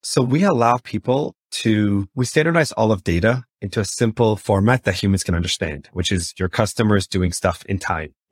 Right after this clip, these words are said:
At any given row of data, when you're kind of assembling your data to try to think about this funnel, we show you all the raw data and allow you to zoom in on any single row and see exactly what that customer did in time. It allows you to control what you're actually getting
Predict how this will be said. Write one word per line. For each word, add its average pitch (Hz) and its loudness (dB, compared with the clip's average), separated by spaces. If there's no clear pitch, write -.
At 117 2
any 143 2
given 123 0
row 104 4
of 104 -2
data, 107 4
when 98 2
you're 95 2
kind 107 -2
of 104 0
assembling 98 0
your 95 2
data 90 0
to - -6
try 98 0
to 92 -2
think 92 -6
about 92 0
this 90 -6
funnel, 113 0
we 131 2
show 131 0
you 139 -2
all 110 2
the 113 0
raw 95 2
data 98 -2
and 110 -2
allow 113 2
you 170 2
to 151 0
zoom 110 -2
in 139 2
on 131 2
any 120 2
single 113 2
row 104 2
and 113 2
see 170 -4
exactly 127 -4
what 120 0
that 120 0
customer 113 2
did 101 -2
in 98 -2
time. 82 -4
It 147 2
allows 147 4
you 185 2
to 160 -2
control 117 2
what 113 2
you're 113 0
actually 107 0
getting 104 2